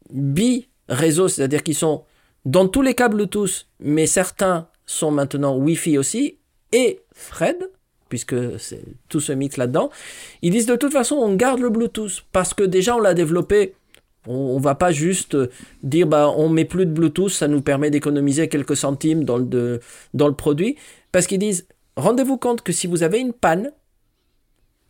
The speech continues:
il ne faut pas que vous perdiez votre éclairage, vos prises, et cetera. Donc, le Bluetooth marchera toujours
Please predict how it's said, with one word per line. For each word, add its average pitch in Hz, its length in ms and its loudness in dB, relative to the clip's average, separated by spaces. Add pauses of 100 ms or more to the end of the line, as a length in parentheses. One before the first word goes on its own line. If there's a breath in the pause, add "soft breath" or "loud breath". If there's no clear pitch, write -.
(140)
il 170 100 2
ne 175 60 0
faut 208 140 2
pas 262 160 0
que 262 100 0
vous 202 200 0
perdiez 208 380 0
votre 202 260 0
éclairage, 185 520 0
vos 156 180 2
prises, 190 380 -2
et 156 100 0
cetera. 165 460 0
Donc, 175 220 -2
le 180 100 4
Bluetooth 254 540 0
marchera 185 520 0
toujours 220 580 0